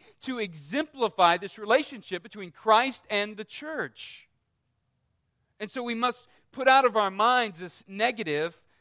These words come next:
false understanding of what headship and submission looks like as, as promoted by the world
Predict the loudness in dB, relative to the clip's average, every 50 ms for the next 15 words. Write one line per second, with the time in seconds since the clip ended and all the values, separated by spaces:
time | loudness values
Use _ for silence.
0 | _ _ _ _ _ _ _ -20 -4 2 4 6 6 6 4 0 -2 -6 -6 -6
1 | -8 -12 -12 -10 -6 -4 -2 -2 -2 -2 -4 -4 -4 -4 -2 -2 -2 -4 -2 -2
2 | -2 -2 -2 -2 -6 -8 -4 -4 -2 -4 -4 _ -4 -4 -4 -4 -6 -8 -8 -8
3 | -8 -8 -8 -10 -10 -8 -8 -10 -10 -4 -2 -2 -2 -2 -2 0 2 2 2 2
4 | -2 -6 -8 -10 -12 -16 _ _ _ _ -4 -4 -4 -6 -8 -10 -10 -8 -4 -2
5 | 0 0 0 0 -2 -6 -2 2 2 4 4 2 0 -6 -6 -4 -2 -2 0 0
6 | 0 0 -2 -4 -6